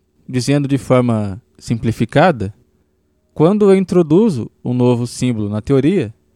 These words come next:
né, e demonstro algum resultado no qual esse novo símbolo ocorra, então tem que ser capaz de encontrar um resultado equivalente no qual o novo símbolo não apareça, né, não ocorra. Então, em outras palavras, suponha que eu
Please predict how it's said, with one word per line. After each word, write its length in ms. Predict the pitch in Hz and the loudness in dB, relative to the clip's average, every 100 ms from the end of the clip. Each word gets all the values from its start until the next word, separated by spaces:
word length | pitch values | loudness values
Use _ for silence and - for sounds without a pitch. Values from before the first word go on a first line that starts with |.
| _ - | _ -12
né, 140 | 143 | -10
e 40 | |
demonstro 600 | 123 120 123 156 - - | -2 0 2 0 -2 -4
algum 400 | 113 110 113 107 | -4 -2 -4 -4
resultado 680 | 107 107 110 - 123 113 95 98 _ _ _ _ | -6 -8 -8 0 0 0 -4 -12 _ _ _ _
no 120 | 120 | -10
qual 560 | - 123 120 113 107 - _ _ 113 | -2 2 4 4 2 -4 _ _ -6
esse 220 | 117 127 | -4 0
novo 260 | 160 143 | 0 0
símbolo 480 | 117 113 107 107 104 - | -2 -6 -6 -6 -8 -4
ocorra, 520 | 139 - 202 110 113 - _ _ _ _ _ - | -2 2 2 2 -6 -16 _ _ _ _ _ -8
então 240 | 185 208 | 0 0
tem 200 | 226 175 | 0 -4
que 80 | 165 | -4
ser 120 | 180 | -4
capaz 420 | 170 175 165 170 165 | -2 0 2 2 0
de 60 | |
encontrar 560 | 180 190 185 151 160 202 _ _ _ _ | -4 -4 -2 0 0 -2 _ _ _ _
um 80 | 165 | -4
resultado 400 | 160 151 139 131 | -4 0 0 2
equivalente 720 | 135 143 170 165 190 - - _ _ _ _ | 0 -2 0 0 -2 -6 -18 _ _ _ _
no 160 | 190 220 | -8 -6
qual 360 | - 156 247 - _ _ _ _ | 2 2 2 -6 _ _ _ _
o 80 | 151 | -4
novo 360 | 151 190 208 151 | 2 2 2 -2
símbolo 340 | - 170 190 | -2 -2 -2
não 360 | 165 160 240 262 | 0 0 0 0
apareça, 520 | 220 180 139 - - _ | 2 2 2 -2 -20 _
né, 100 | - | -14
não 260 | 147 139 190 | -4 -2 0
ocorra. 420 | 208 - 107 107 - _ _ _ _ | 0 2 0 -2 -12 _ _ _ _
Então, 140 | 185 | -2
em 20 | |
outras 240 | 208 190 175 | -2 -4 -2
palavras, 460 | 175 156 104 113 | 0 2 0 -4
suponha 400 | - 135 165 180 | -12 -4 -4 -4
que 160 | 175 156 | -4 -2
eu 180 | 165 | -2